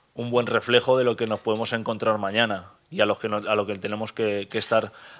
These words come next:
atentos. Bueno, decirle a mis compañeros, eh, yo a día de hoy no he jugado ninguna final.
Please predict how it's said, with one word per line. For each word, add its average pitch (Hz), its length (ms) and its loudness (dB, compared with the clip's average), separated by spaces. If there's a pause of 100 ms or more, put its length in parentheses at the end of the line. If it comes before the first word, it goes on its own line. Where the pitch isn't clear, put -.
atentos. 107 640 -2 (180)
Bueno, 110 300 2
decirle 117 300 2
a - 20 0
mis 113 140 -6
compañeros, 120 680 0 (580)
eh, 101 1000 -2
yo 123 260 8
a 117 60 8
día 120 200 6
de 117 120 6
hoy 123 140 4
no 117 80 0
he - 20 -4
jugado 113 240 0
ninguna 110 320 -4
final. 120 420 -2